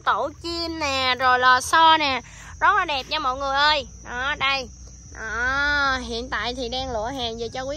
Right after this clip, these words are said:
khách đây à cả nhà. Đó, đây ha. Rồi, ờ, chúng ta hãy vào đây xem một cái lô em đang chuẩn bị mang về cho khách đây. Ờ, lô này thì, ờ, lựa nó đều trang luôn cả nhà.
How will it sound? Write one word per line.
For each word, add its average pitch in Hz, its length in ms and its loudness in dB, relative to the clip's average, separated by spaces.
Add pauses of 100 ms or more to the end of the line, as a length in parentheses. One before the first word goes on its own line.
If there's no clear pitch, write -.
khách 330 160 -10
đây 269 180 -6
à 233 140 -10
cả 233 100 -10
nhà. 269 200 -4 (3750)
Đó, 214 520 -4
đây 233 180 -2
ha. 240 260 2 (880)
Rồi, 262 420 6 (280)
ờ, 240 240 6
chúng 311 180 -4
ta 330 120 6
hãy 277 180 0
vào 285 200 6
đây 277 320 2 (180)
xem 320 380 0
một - 140 -2
cái 311 80 -2
lô 302 400 6 (220)
em 294 240 0
đang 277 260 2
chuẩn 254 240 -2
bị 247 240 4
mang 269 280 0
về 240 200 2
cho 254 160 -6
khách 320 240 -4
đây. 285 220 4 (340)
Ờ, 233 300 -2
lô 294 240 6
này 254 300 -2
thì, 240 260 -2
ờ, 233 280 2
lựa 233 320 0
nó 302 140 -2
đều 247 260 -2 (100)
trang 285 280 0
luôn 269 160 -4
cả 269 100 -2
nhà. 277 240 -6